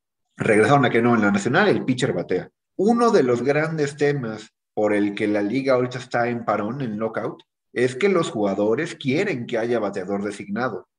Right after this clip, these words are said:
en la Liga Nacional, ¿no? Este, pues, ¿por qué? Porque, pues, lo ven como una opción más de trabajo para los jugadores,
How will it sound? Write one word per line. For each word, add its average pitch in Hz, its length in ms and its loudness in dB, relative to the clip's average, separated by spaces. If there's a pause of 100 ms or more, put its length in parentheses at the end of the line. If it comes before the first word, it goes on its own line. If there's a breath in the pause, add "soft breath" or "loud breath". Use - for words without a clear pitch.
en 95 180 -8
la 90 60 -6
Liga 92 260 -2
Nacional, 113 540 -4 (100)
¿no? - 360 -10
Este, 80 640 -4 (380 loud breath)
pues, 196 120 6
¿por 247 160 2
qué? 269 100 2
Porque, - 240 4
pues, 117 160 0
lo 117 100 8
ven 135 160 6
como 104 360 4
una 117 280 0
opción 110 380 2
más 110 220 0
de 104 80 0
trabajo 98 420 0
para 90 180 -4
los - 140 -12
jugadores, 143 460 0